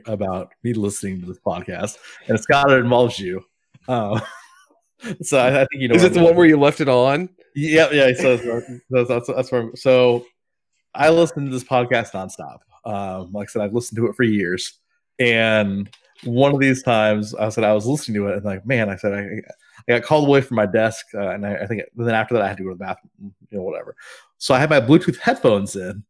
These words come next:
Speaker 1: and so once I walked away more than thirty feet, so the o-, the office that I was in, I said it was more than thirty feet away, so I just left, I left my headphones playing, so it connected just fine. But once I went to the restroom, which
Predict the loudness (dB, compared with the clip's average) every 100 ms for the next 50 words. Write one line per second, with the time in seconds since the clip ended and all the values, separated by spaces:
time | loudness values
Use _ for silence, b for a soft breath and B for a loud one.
0 | b b -8 -4 4 6 6 4 0 -6
1 | -4 0 0 0 -2 0 0 0 -2 2
2 | 2 2 2 0 -2 -6 -4 -4 -8 -4
3 | -2 -2 -4 -16 _ b b _ 0 0
4 | 0 -6 -6 -2 0 0 0 0 0 -4
5 | -4 -2 0 0 -2 -4 -4 -6 -8 -8
6 | -4 -4 -2 -4 -6 -8 -6 -4 -4 -4
7 | -2 -2 0 0 0 -2 -2 -6 -6 0
8 | 0 0 -4 -4 0 0 2 2 2 0
9 | -6 _ _ 0 2 0 -4 -10 _ -4
10 | -4 -4 -14 -14 -2 0 2 -2 -12 b
11 | b _ 2 4 4 2 0 -2 -2 0
12 | 0 -2 -2 -2 -2 -8